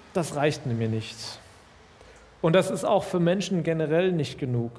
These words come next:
Es reicht nicht, täglich genug zu essen auf dem Teller zu haben. Es reicht nicht, den körperlichen Durst gestillt zu haben. Der Mensch lebt nicht nur vom Brot. Das körperliche Bedürfnis, das ist das eine,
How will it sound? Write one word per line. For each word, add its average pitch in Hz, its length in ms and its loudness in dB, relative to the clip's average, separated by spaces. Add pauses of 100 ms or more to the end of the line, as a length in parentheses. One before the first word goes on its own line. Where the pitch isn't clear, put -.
(160)
Es 190 200 0
reicht 202 280 2
nicht, 190 220 2
täglich 196 320 0
genug 165 240 2
zu - 140 -4
essen 208 240 0
auf 196 100 -2
dem 156 120 -2
Teller 139 260 2
zu 135 200 -6
haben. 123 280 -2 (480)
Es 156 200 -2
reicht 196 360 2
nicht, - 360 -2 (240)
den 170 120 0
körperlichen 175 680 0
Durst 127 300 -2
gestillt 123 360 -2
zu 127 160 -6
haben. 123 360 -6 (1200)
Der 156 80 4
Mensch 175 360 2
lebt 185 300 0
nicht 165 160 -2
nur 156 100 0
vom 139 260 -6
Brot. 127 460 -4 (880)
Das 135 160 -4
körperliche 170 460 2
Bedürfnis, 165 480 0
das 156 160 -4
ist 135 140 -2
das - 60 -6
eine, 208 380 0